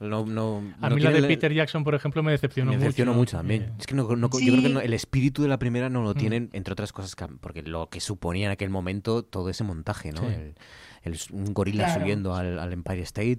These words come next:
Speaker 1: y estas cosas era algo, mm, mm, pues, abrumador para la época, ¿no? Eh,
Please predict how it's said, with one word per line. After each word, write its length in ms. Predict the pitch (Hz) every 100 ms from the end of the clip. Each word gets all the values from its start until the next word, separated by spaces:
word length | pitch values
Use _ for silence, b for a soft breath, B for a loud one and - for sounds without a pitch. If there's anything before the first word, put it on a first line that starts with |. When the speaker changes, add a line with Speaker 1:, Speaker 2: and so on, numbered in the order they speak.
| 101
Speaker 1:
y 100 | 87
estas 280 | - 87 -
cosas 320 | 87 104 -
era 120 | 78
algo, 220 | 76 82 85
mm, 40 | 80 65 50 50 90
mm, 300 | - 85 80 73 76
pues, 160 | 82 87
abrumador 680 | 78 82 107 98 78 110 -
para 160 | 80
la 100 | 76 110
época, 300 | 131 73 71
¿no? 140 | - B B B B B B -
Eh, 160 | 87